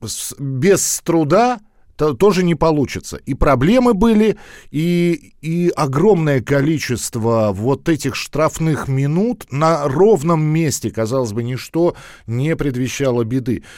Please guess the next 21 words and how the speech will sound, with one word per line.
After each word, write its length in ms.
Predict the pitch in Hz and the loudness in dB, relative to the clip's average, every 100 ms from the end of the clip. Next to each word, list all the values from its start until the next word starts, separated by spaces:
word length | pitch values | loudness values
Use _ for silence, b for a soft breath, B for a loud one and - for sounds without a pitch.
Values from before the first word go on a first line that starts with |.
| B | B
Я 160 | 117 170 | -2 0
не 80 | 185 | 0
скажу, 280 | - 233 247 | 0 -2 -2
что 180 | - 170 | 0 0
были 360 | 180 156 147 | 2 2 2
х-, 120 | - 135 | 0 -8
в-, 200 | 127 160 | -4 -2
эти 320 | 139 151 147 | -2 -2 -4
все 180 | - 156 | -4 -4
хоккейные 520 | 160 156 151 127 143 | -4 -2 -2 0 -2
встречи, 420 | 139 233 254 - | -4 -4 -4 -2
они 180 | 143 160 | -4 -2
были 200 | 165 165 | -2 -4
какими-то 460 | 151 151 160 147 147 | -4 -6 -6 -4 -4
валидольными. 640 | 131 160 160 196 117 101 | -2 -2 -2 0 0 -2
Просто 280 | - 131 - | -6 -8 -8
было 180 | 147 175 | -4 -4
неприятно 500 | 160 156 175 233 208 | -4 -6 -4 -4 -4
и 160 | 160 143 | -6 -6
не 200 | 139 147 | -6 -6
совсем, 340 | 160 143 180 | -8 -6 -8